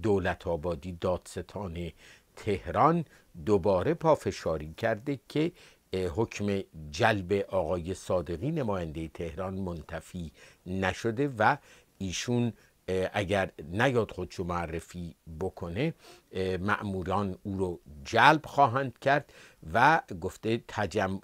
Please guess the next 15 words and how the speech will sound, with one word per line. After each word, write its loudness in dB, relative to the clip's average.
ت-، -4
مقاومتش 0
در 0
مقابل -4
دستگیری -6
و -4
تجمع -6
و -2
دعوت 0
مردم -4
به -6
تجمع -6
بر 0
جرائم 2
او 0